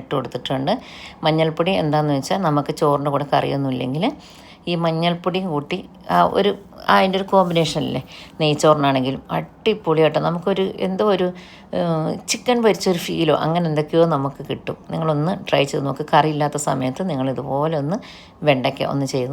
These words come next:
നോക്കണം കേട്ടോ. ഏഹ്, നിങ്ങളിതിൻ്റെ കമൻറ്റ് വാ-, WhatsApp-ൽ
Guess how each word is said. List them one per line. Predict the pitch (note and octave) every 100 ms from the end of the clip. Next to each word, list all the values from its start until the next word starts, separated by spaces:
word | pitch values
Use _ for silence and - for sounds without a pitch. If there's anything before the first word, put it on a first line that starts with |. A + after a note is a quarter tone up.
| C3+
നോക്കണം | A#2+ C3 C3
കേട്ടോ. | B2 C3 - - - - - - - - - - - - A#3
ഏഹ്, | C#3+ B2+ F3
നിങ്ങളിതിൻ്റെ | F3 E3+ D#3 E3 D#3
കമൻറ്റ് | C3+ C#3 D#3 A3+ - D3
വാ-, | D3 D3
WhatsApp-ൽ | C#3+ C#3+ - E3 E3